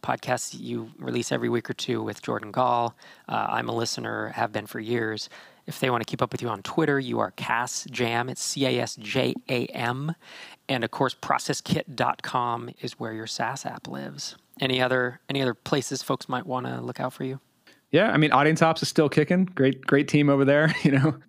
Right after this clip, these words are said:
Speaker 2: And, uh, yeah, I mean, you, you hit it, you know. That's, that's it.
Speaker 1: Sounds great. Thanks again, man.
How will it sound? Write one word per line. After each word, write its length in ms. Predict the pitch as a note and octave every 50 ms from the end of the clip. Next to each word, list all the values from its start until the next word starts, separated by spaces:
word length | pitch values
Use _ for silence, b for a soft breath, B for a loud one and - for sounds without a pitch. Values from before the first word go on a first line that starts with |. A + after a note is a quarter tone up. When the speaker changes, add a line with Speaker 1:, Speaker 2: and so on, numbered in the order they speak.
| - - -
Speaker 2:
And, 280 | - A#2 A2+ A2+ A2 A2+
uh, 140 | A2+ A2+
yeah, 220 | A2+ B2 E3+ F#3 F3 -
I 60 | -
mean, 140 | C3+ C3+ C3
you, 100 | C3+ C#3
you 180 | - B2+ C3+ C3
hit 140 | D3 E3
it, 120 | C#3+ - - -
you 80 | C3+ A2+
know. 140 | A2+ A#2 B2 D3+ _ - - _ _ _ _ _
That's, 300 | - - - - - - _ _
that's 160 | - - -
it. 120 | - - - _ _ _ _ _ _ -
Speaker 1:
Sounds 260 | - A2+ A2 G#2+ G#2+
great. 300 | - C#3 D3+ D#3+ - - _
Thanks 200 | - C3+ - -
again, 180 | C#3 C#3+ C3+
man. 180 | B2+ A#2+ A#2 A2+